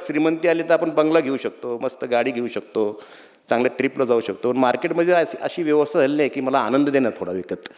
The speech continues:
आणि ते आनंद देण्याचं काम माझ्या वतीनं तुमच्यासाठी होतं आहे, हेच माझ्या आयुष्यात तर पवित्र काम. त्यामुळं आपण निश्चितपणे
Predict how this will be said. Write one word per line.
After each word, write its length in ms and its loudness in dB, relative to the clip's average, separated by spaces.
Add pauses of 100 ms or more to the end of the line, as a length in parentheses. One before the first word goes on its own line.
(640)
आणि 140 2
ते 40 6
आनंद 300 4
देण्याचं 300 4
काम 280 2
माझ्या 240 4
वतीनं 280 6
तुमच्यासाठी 480 2
होतं 220 4
आहे, 120 4
हेच 260 2
माझ्या 260 4
आयुष्यात 340 0
तर 60 -6
पवित्र 320 -6
काम. 180 -8 (1700)
त्यामुळं 240 4
आपण 420 2 (120)
निश्चितपणे 600 0